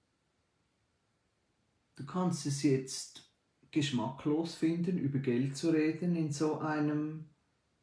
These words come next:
so einer Zeit, in so einer Ära, obwohl es ja sehr um Geld geht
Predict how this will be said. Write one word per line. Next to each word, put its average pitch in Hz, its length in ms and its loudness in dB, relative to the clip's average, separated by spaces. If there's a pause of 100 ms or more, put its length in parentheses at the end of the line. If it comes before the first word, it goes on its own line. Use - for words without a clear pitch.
(260)
so - 180 -4
einer 139 420 4
Zeit, 165 480 -2
in 139 120 2
so 139 160 2
einer 123 440 2
Ära, 143 560 -2 (1500)
obwohl 123 360 0
es - 160 -6
ja 113 420 -6 (2500)
sehr 165 580 0
um 127 160 0
Geld 139 460 -2
geht 160 400 -4